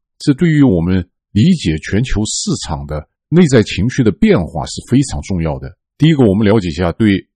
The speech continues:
油价的影响。伊朗外交部长阿巴斯·阿拉格齐宣布霍尔木兹海峡开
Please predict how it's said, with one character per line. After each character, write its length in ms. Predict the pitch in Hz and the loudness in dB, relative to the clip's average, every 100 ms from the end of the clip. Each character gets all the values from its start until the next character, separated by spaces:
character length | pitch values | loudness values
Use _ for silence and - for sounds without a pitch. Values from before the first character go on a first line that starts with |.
| _ | _
油 220 | - 90 131 | -2 0 2
价 200 | - - | 0 0
的 120 | 101 | 0
影 180 | 87 98 | 0 -2
响。 260 | - 78 - _ - | -6 -10 -12 _ 0
伊 120 | 160 | 2
朗 180 | 156 85 | 2 2
外 100 | 127 | 0
交 140 | 120 | 0
部 160 | 127 147 | 0 -4
长 240 | - 78 _ _ _ | -4 -8 _ _ _
阿 100 | 123 | -2
巴 160 | 120 117 | -2 -6
斯· 260 | - - 120 - _ _ | -8 -4 -4 -4 _ _
阿 100 | 127 | 0
拉 100 | 131 | 0
格 240 | 117 92 | -2 -2
齐 300 | 117 - 82 | -2 -4 -10
宣 260 | 92 120 117 | -4 -2 -2
布 180 | 117 104 | -4 -6
霍 160 | - 143 | -2 -2
尔 60 | |
木 140 | 113 123 | 0 -4
兹 140 | - | -6
海 160 | - 131 | -8 -8
峡 180 | - | -10
开 160 | 165 120 | -6 -6